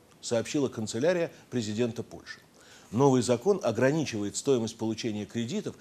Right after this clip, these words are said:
и облегчает правоохранительным и финансовым органам контроль за рынком финансовых услуг и принятие мер к недобросовестным его участникам. Во-первых, финансовые организации теперь могут выступать в Польше только в форме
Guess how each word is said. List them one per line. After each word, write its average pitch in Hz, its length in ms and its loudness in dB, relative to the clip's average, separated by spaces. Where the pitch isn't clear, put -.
и 202 140 -2
облегчает 156 760 2
правоохранительным 123 840 0
и 113 100 -8
финансовым 107 640 -4
органам 160 400 2
контроль 151 600 4
за 117 240 4
рынком 139 360 2
финансовых 117 600 -4
услуг 208 300 -4
и 165 140 2
принятие 123 640 2
мер 165 240 2
к - 80 -6
недобросовестным 131 880 2
его 107 220 0
участникам. - 420 -6
Во-первых, 117 460 4
финансовые 180 480 4
организации 104 680 -4
теперь 180 320 2
могут 165 300 -4
выступать 120 400 -6
в - 80 -18
Польше 98 420 -12
только 180 320 6
в - 60 -4
форме 131 380 2